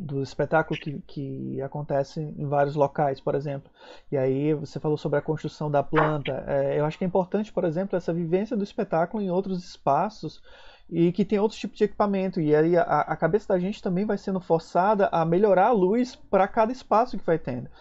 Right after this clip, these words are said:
Então, por exemplo, por, por mais que no galpão você tinha uma, uma, uma luz específica e você chega no Paládio que você tem mais equipamentos, é, é, facilita pra que você consiga identificar on-,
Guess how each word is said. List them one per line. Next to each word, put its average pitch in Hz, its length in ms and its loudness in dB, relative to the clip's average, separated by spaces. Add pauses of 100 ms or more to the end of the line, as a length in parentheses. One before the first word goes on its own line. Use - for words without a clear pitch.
(220)
Então, 156 240 -2
por 170 140 2
exemplo, 147 300 0 (100)
por, 156 120 0
por 160 240 -2
mais 185 220 0
que - 80 -6
no 226 100 0
galpão 180 440 2
você 190 260 -2
tinha 180 300 -4
uma, 160 340 -2
uma, 139 560 -6 (720)
uma 156 180 2
luz 160 240 4
específica 180 720 -2
e 180 40 4
você 151 240 -2
chega 165 200 0
no 156 120 0
Paládio 151 480 2
que - 80 -8
você 156 200 -4
tem 156 140 -4
mais 143 180 0
equipamentos, 147 680 -6 (420)
é, - 200 -4
é, 160 180 2
facilita 214 560 2
pra 226 120 2
que 220 80 -6
você 226 280 0
consiga 233 560 0
identificar 220 640 0
on-, 202 260 0